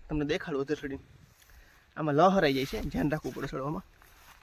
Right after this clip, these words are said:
ધીરે ધીરે છે ઈ ચડીને આપણે તમને દેખાડું કે જો, જોજો ધીરે ધીરે બાપા મારા વાલીડા. તમે જોઈ શકો છો સેલું પાછું આખે આખું પાણીનું છે, હડકે ઠાઠ ભરાઈ ગયું છે અને પાછું વેતિયાણ પાણી છે ચાલુ થઈ ગયું છે.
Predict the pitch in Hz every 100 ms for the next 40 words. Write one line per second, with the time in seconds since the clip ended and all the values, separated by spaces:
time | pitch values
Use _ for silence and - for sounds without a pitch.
0 | - - - - - - 180 190 185 190
1 | 202 180 180 185 156 165 160 160 180 131
2 | 131 - - - - - - - - -
3 | - - - - 143 - - 170 170 175
4 | 190 214 170 185 156 165 147 147 160 -
5 | - - - - - - - - 135 135
6 | 151 156 165 - - - - - - -
7 | 151 165 214 220 208 202 202 196 170 180
8 | 190 180 190 175 180 175 170 160 - -
9 | - - - - 175 180 165 175 156 139
10 | 175 175 180 160 185 160 165 190 190 165
11 | 139 - - - - - - - 147 151
12 | 151 147 170 175 156 175 - 165 151 160
13 | 156 160 165 156 214 202 147